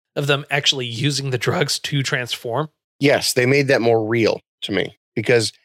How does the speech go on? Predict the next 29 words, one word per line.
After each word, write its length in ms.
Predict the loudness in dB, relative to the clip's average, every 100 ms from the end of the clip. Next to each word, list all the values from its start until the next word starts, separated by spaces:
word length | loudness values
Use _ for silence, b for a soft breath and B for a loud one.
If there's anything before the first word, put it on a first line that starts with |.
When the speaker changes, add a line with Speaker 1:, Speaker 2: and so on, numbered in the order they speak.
| _ -2
Speaker 2:
having 320 | 2 4 4
that 160 | 4 4
ability 640 | 2 4 6 4 2 -4 _ _ -4
seems 300 | 2 4 4
a 60 |
little 220 | 4 4
broken, 600 | 2 4 4 4 0 -4 -2
and 140 | 2
they 80 | 2
made 240 | 4 2 2
it 120 | 2
less 280 | 4 4 2
broken. 520 | 2 2 2 -4 -6 _ 0
Speaker 1:
Yeah. 180 | 2 2
Speaker 2:
I 60 |
feel 160 | 2 4
like 120 | 4
Speaker 1:
It 20 |
Speaker 2:
they 80 | 2
retconned 500 | 2 2 2 0 0
a 40 | -2
few 180 | -4 -2
things, 320 | 0 -2 -2
but 220 | -2 -2 -6 _
that's 220 | -8 -6 -4
neither 180 | -2
here 160 | -2 -2
nor 100 | 0
there. 240 | -2 -4